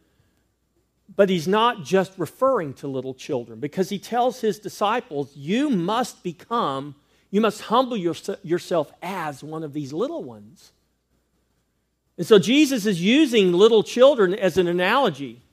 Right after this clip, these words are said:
Should we offend little children? Absolutely not. We better not. I mean, Jesus really is serious here about what he's talking about. But he's also saying that we need to become humble like these little children. We need to have childlike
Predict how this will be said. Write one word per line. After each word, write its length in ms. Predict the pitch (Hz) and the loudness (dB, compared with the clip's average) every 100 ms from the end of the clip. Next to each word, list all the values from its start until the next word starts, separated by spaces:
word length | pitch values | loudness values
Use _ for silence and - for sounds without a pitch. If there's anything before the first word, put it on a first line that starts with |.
| _ | _
Should 240 | - 208 175 | 2 4 4
we 160 | 214 | 4
offend 360 | 190 - 226 233 | 2 2 0 2
little 220 | 220 214 | 0 0
children? 440 | - 226 240 233 214 | -2 0 2 0 -2
Absolutely 760 | 175 190 - 208 190 196 190 | -2 -2 0 2 4 2 0
not. 340 | 185 214 311 107 _ _ _ | -2 -2 -6 -12 _ _ _
We 120 | 156 | -10
better 280 | 143 254 311 | -4 -4 -4
not. 300 | 127 117 175 _ _ _ _ _ _ | -6 -8 -10 _ _ _ _ _ _
I 60 | 156 | -6
mean, 120 | 160 | -6
Jesus 420 | 131 240 277 185 | -4 -4 -4 -8
really 260 | - 208 185 | -2 0 0
is 100 | 143 | -4
serious 400 | - 214 156 - | -8 -8 -8 -12
here 80 | 147 | -14
about 200 | 123 139 | -12 -12
what 120 | 131 | -12
he's 100 | 120 | -14
talking 280 | - 180 156 | -14 -14 -16
about. 220 | 101 92 _ _ _ _ _ _ _ _ _ - | -20 -20 _ _ _ _ _ _ _ _ _ 0
But 100 | 180 | 2
he's 120 | 170 | 4
also 340 | 247 277 247 | 4 4 0
saying 360 | 202 233 196 185 | -2 2 4 2
that 120 | 196 | 0
we 280 | 170 196 277 | -2 2 2
need 160 | 285 | 2
to 40 | 175 | 0
become 380 | 175 - 185 160 | -2 -2 -2 -2
humble 560 | - 226 262 190 165 | 0 2 2 2 0
like 320 | 151 196 247 | 2 2 2
these 280 | - 165 135 | -2 -8 -6
little 260 | 151 147 139 | -4 -4 -6
children. 520 | - 180 151 131 113 | -8 -4 -4 -6 -4
We 120 | 160 | 0
need 140 | 240 233 | 0 0
to 60 | |
have 300 | 170 180 165 | -2 -2 -4
childlike 680 | - - 190 190 170 151 151 | -8 -2 0 0 0 -2 -4